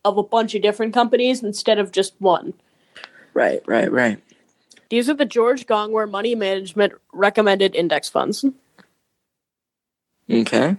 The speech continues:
Speaker 2: What's, uh, what's your top pick?
Speaker 1: Uh, my number one pick is B T I.
Speaker 2: Okay.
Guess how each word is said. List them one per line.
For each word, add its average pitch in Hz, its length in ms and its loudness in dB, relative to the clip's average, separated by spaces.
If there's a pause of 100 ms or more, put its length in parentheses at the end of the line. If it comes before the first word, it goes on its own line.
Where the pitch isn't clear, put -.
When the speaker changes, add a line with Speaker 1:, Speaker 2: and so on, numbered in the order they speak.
Speaker 2:
What's, - 440 -2
uh, 110 260 4
what's 127 220 0
your 117 140 0
top - 280 -2
pick? - 360 0 (1300)
Speaker 1:
Uh, 226 320 0
my 247 160 0
number 381 240 0
one 277 180 0
pick 247 260 -4
is 202 240 0
B 226 200 -2
T 226 180 0
I. 185 280 2 (680)
Speaker 2:
Okay. 127 400 -2